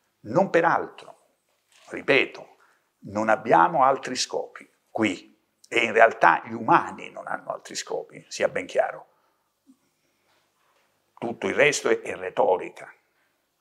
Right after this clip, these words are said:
La verità ultima che tutte le sapienze hanno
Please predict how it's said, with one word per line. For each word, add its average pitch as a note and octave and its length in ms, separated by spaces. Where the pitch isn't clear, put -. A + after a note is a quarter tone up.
La - 120
verità A2 600
ultima G2 840
che - 200
tutte F#2+ 360
le F#2+ 100
sapienze - 680
hanno - 560